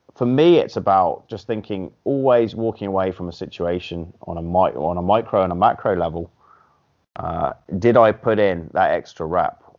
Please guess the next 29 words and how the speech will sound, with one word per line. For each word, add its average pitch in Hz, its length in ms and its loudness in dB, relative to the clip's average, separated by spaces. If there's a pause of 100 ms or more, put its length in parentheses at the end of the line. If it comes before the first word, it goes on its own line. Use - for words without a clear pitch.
(120)
You 78 100 -16
know, 80 240 -14
whether 80 260 -10
it's - 120 -12
the 87 160 -4
extra - 220 -6
conversation 82 480 -6
with 78 100 -10
the - 40 -20
girl, 80 180 -2
the 80 100 -4
extra - 260 -4
rep 85 180 -2
at 78 60 -8
the 76 80 -10
gym, 82 340 -6 (540)
uh, 78 360 -4
the 90 160 -2
extra 85 340 -2 (220)
just - 300 -10
element 107 460 2
when 90 160 -2
I 87 40 0
was 85 180 -6
tired. 87 580 0 (500)
You - 100 -12
know, 82 160 -6
that, 78 240 -2
uh, 53 200 -2